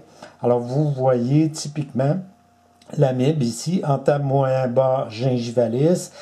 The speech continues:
avec, euh, quelques globules blancs, ici un neutrophile, euh, parsemé de quelques bactéries, euh, motiles,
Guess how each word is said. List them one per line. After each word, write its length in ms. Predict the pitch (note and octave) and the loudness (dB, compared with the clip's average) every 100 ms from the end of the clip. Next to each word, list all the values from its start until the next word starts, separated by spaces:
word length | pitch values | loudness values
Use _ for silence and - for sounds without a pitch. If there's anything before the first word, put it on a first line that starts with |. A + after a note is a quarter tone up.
| - - | -20 -8
avec, 580 | C#3 C#3 C#3 C#3+ C#3 - | 0 0 2 -2 -2 0
euh, 200 | C3+ C3+ C3+ | 2 2 2
quelques 380 | C#3+ C3+ C3+ | 0 2 -2
globules 380 | B2 B2+ A#2+ A#2 | 0 -2 0 0
blancs, 320 | A2+ C3 E3 C#3+ | 2 0 0 -2
ici 400 | A#2 - C#3+ - | -8 -6 -4 -2
un 100 | C3+ | -2
neutrophile, 760 | B2 B2+ A#2+ A2 G#2 C#3 E3 F#3 - - - - - | 0 -2 -2 -4 -2 0 2 0 -4 -18 -20 -20 -6
euh, 180 | D3 C#3 - | -4 -4 0
parsemé 560 | D3 - C#3 B2+ C#3 | 0 0 0 2 2
de 120 | C#3+ B2+ | 2 0
quelques 640 | - C#3 C#3 - C#3 C3 | 2 0 0 -2 -2 0
bactéries, 800 | B2 B2 - A#2 A2+ C3 C#3 C3+ | 2 0 2 0 0 -2 -2 0
euh, 320 | A#2+ A2+ A2 | 0 0 -2
motiles, 580 | A2+ B2 - C#3+ F#3+ | 0 -2 0 0 2